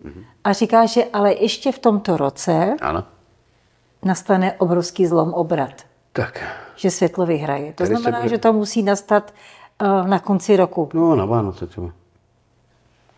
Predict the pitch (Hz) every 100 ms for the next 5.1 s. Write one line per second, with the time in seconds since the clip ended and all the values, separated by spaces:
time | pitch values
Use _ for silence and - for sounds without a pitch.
0 | _ _ 73 76 71 - 87 87 82 87
1 | 87 92 - 104 98 95 85 - - 71
2 | - 67 67 - 95 104 113 117 - -
3 | - - - 69 - 73 69 - 85 95
4 | 95 95 92 82 82 - 87 87 90 90
5 | 90